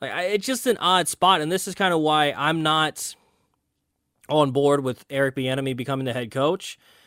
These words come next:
Maybe it'd be different with another quarterback, but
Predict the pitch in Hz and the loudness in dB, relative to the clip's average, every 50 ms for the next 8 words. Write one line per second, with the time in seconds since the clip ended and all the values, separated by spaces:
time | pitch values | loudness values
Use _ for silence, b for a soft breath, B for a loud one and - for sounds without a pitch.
0 | b b b b b b b _ - - 123 143 151 160 160 165 165 156 143 147 | b b b b b b b _ -16 -8 -2 0 2 2 4 4 4 2 2 0
1 | 147 131 131 147 143 - 156 160 147 143 131 139 131 131 123 120 107 - 143 143 | 0 0 0 0 0 0 -4 -4 -2 -2 -2 -2 -2 -2 -4 -6 -6 -4 -2 -2
2 | 151 170 170 180 175 185 190 185 - - - 151 143 135 117 | -2 -2 0 0 0 0 0 -4 -8 -6 -2 0 0 0 -2